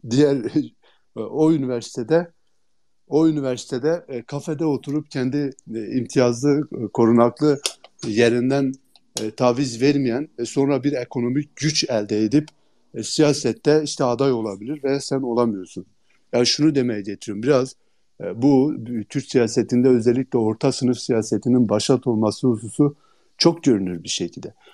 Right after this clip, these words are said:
Bunda bir taraftan devletin baskısı, e, bütün çalışanlarını ya işte sürgün olmaya ya cezaevine ya da başka seçeneklere mecbur bırakması kadar siyasetin de,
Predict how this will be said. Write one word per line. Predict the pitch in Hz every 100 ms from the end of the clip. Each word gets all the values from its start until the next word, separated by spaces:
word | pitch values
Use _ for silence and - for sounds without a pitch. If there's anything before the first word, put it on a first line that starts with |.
| _ _
Bunda | 120 143 151 147
bir | 151 147
taraftan | 131 127 - 139
devletin | 127 120 127 - 143
baskısı, | 131 127 - - 139 139 _ _ _ -
e, | 104
bütün | 113 - 135
çalışanlarını | - 135 127 143 131 131 131 135
ya | 113 131 123
işte | - 127
sürgün | - 127 117 135
olmaya | 139 127 127 127 127
ya | 123 123 117 _ 101
cezaevine | 110 95 135 131 127 127
ya | 123 123
da | 113
başka | 110 - 127
seçeneklere | - 110 117 110 - 123
mecbur | 123 117 110 131 113
bırakması | 113 117 117 - 160
kadar | 170 165 160 _ _ _ _ -
siyasetin | - 101 104 110 107 185 175
de, | 160